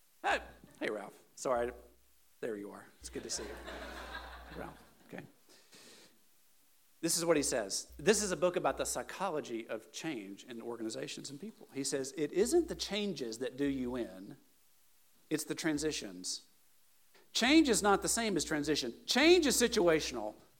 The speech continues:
The new site is a change. The new boss is a change. The new roles is a change. The new policy, that's change. But transition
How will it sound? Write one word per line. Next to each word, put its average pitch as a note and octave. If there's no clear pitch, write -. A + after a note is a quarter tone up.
The F3
new G#3
site F3+
is D#3
a D3
change. C3+
The D#3+
new G#3+
boss E3+
is D#3
a C#3
change. A#2+
The D#3
new G3+
roles D#3
is C#3
a C#3+
change. B2+
The C#3+
new F#3
policy, F#3
that's F3
change. A#2
But F#3
transition A3